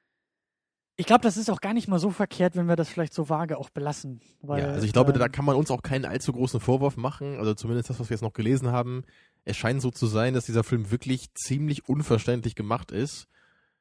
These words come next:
Speaker 2: und den wohl niemand beim ersten Mal so richtig versteht.
Speaker 1: Ja.
Speaker 2: Also man möge uns verzeihen, dass das jetzt so ein bisschen laienhaft klingt hier, unsere Zusammenfassung.
Speaker 1: Äh, ich werde sowieso den Wikipedia-Artikel verlinken,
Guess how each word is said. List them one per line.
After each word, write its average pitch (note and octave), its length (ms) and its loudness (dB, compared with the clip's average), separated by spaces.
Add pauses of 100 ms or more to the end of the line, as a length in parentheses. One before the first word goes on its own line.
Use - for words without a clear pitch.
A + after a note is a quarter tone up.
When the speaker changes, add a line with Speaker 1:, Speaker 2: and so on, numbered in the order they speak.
(440)
Speaker 2:
und G2+ 180 -4
den G#2 160 0
wohl G#2 140 2
niemand G#2 300 0
beim F#2 140 -2
ersten G2+ 240 -4
Mal F#2 120 -2
so G2 80 -4
richtig F#2+ 200 -6
versteht. - 640 -4 (120)
Speaker 1:
Ja. D#3 120 0 (1160)
Speaker 2:
Also G2 600 -4
man G2 140 -8
möge G#2 180 -4
uns G#2 120 -6
verzeihen, A#2 680 -2
dass - 160 -6
das G#2 100 -6
jetzt G2+ 80 -6
so G2 80 -4
ein - 20 -8
bisschen G2 200 -4
laienhaft G2 420 -4
klingt G2+ 240 -8
hier, A2 100 -6
unsere G2 200 -8
Zusammenfassung. G2+ 720 -8 (800)
Speaker 1:
Äh, E3+ 200 2
ich E3+ 120 -6
werde F#3 180 2
sowieso E3 300 2
den F3 180 0
Wikipedia-Artikel E3 760 -6
verlinken, E3+ 520 -6